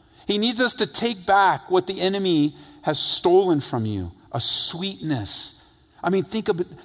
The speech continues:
We were worshiping the living God tonight. It wasn't for us to criticize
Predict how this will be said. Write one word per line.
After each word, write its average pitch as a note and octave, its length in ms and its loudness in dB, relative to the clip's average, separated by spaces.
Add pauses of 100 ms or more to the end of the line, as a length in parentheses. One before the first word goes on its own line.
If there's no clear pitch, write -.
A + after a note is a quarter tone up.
(220)
We G3 120 -2
were G#3 120 4
worshiping G3 680 -2
the E3 120 2
living E3 800 -2
God A3+ 400 2
tonight. B2+ 680 -4 (1500)
It C#3 80 -14
wasn't D3+ 320 -4
for A2 200 -6
us A2+ 180 -4
to - 80 -10
criticize F#2+ 840 -8